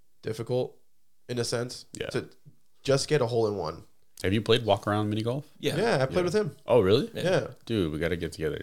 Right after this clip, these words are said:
Speaker 3: You guys wanna play tonight or what?
Speaker 1: I'm fucking
Speaker 2: Yeah.
Speaker 1: down. My shit's fully charged.
Speaker 3: Uh, I mean, it's gonna take me, like, thirty minutes to charge mine.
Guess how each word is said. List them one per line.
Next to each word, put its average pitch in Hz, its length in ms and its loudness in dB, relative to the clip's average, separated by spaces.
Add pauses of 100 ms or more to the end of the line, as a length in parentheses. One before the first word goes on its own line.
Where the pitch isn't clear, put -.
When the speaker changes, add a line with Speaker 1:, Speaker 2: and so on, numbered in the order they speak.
(120)
Speaker 3:
You - 60 -16
guys 73 140 -10
wanna - 140 -12
play - 180 -10
tonight - 260 -8
or 90 80 -8
what? 92 280 -10
Speaker 1:
I'm 135 80 -8
fucking 135 240 0
Speaker 2:
Yeah. 92 160 0
Speaker 1:
down. 127 180 0
My 147 80 0
shit's 147 180 -4
fully 143 220 0
charged. 151 380 0 (180)
Speaker 3:
Uh, - 200 -14 (200)
I 98 80 -6
mean, 92 300 -2
it's - 100 -10
gonna 92 160 -2
take 87 160 -4
me, 82 80 -6
like, - 160 -8
thirty - 180 -8
minutes 53 220 -10
to - 60 -12
charge - 280 -14
mine. - 180 -12